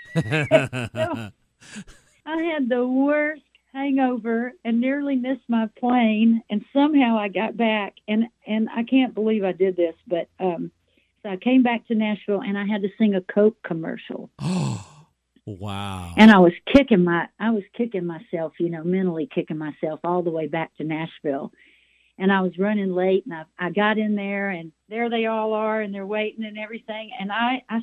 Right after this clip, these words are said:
Speaker 1: sang that Coke commercial. I don't know how I sang it. And, um, I hit the highest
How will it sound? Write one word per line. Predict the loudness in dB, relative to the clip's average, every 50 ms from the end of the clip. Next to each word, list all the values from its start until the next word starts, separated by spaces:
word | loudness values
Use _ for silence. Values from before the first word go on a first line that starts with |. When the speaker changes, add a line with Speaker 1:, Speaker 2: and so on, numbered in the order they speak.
| -2 0
Speaker 1:
sang | 2 4 6 4
that | 4 2 0 0
Coke | -2 -2 -2 -2
commercial. | -2 -2 -2 0 -2 -4 -6 -4 -4 -4 -4 -4 -4
I | -2 0
don't | 0 0 0 2
know | 2 2 2 0 0 -2
how | -4 -2 -2 -2 -4 -4
I | -6 -8 -10 -8 -6
sang | -4 -4 -2 -2
it. | -2 -2 -4 -4 _ _ _ _ _ -2
And, | 0 2 2 2 4 4 4 4
um, | 4 4 2 0 -2 -4 -6 -8 _ _ _ _ -6
I | 0 2 2
hit | 4 4 2 2
the | 0 -2
highest | 0 2 2 4 4 4 2 2